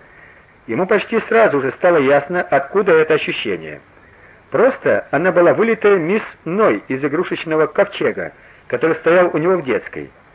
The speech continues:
Те же гладкие лоснящиеся волосы, словно намалёванные чёрной краской, расчёсанные на прямой пробор и стянутые в узел на затылке.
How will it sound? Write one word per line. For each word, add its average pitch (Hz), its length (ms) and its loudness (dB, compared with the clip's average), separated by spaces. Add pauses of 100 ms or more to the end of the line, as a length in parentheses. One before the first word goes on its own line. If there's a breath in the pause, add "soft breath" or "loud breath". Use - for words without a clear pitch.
(500 soft breath)
Те 233 160 2
же 170 120 0
гладкие 147 440 0
лоснящиеся 131 760 0
волосы, 143 520 0
словно 151 460 0
намалёванные 139 640 0
чёрной 135 340 -2
краской, 123 560 0 (480 loud breath)
расчёсанные 143 720 -2
на 135 100 -2
прямой 143 340 0
пробор 143 480 2
и 135 80 -2
стянутые 156 500 -2
в 135 80 -2
узел 151 240 0
на 143 120 -2
затылке. 98 580 -4